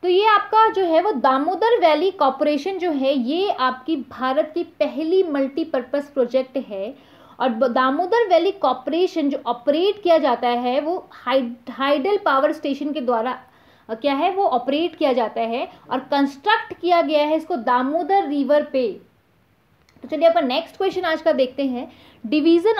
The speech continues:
of labor is the result of, जो division divide कर दिया जाता है लेबर को, वो किसका result है? Complicated work का, excessive pressure का, या फिर excess supply of labor, या फिर specialization। तो बताइए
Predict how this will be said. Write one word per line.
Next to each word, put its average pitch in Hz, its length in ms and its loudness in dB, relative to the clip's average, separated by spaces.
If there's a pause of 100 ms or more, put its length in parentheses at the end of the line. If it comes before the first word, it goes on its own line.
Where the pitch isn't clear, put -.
of 381 160 0
labor 311 360 2 (100)
is 294 140 -2
the 311 120 4
result 330 480 2
of, 208 220 -2
जो 247 160 -6
division 277 520 0 (140)
divide 277 440 2
कर 320 160 4
दिया 262 180 2
जाता 247 260 0
है 240 120 0
लेबर 233 340 0
को, 226 240 -2
वो 269 180 -4
किसका 320 440 -6
result 262 440 0
है? 208 140 -6
Complicated 285 840 -4
work 294 320 0
का, 294 260 -2
excessive 339 540 -4
pressure 302 400 2
का, 262 360 -4 (400)
या 294 100 0
फिर 311 260 -6
excess 440 520 -2
supply 302 480 4
of 294 220 0
labor, 254 320 0 (180)
या 269 180 -2
फिर 277 240 -6
specialization। 254 1000 -4 (100)
तो 240 60 -12
बताइए 277 360 -4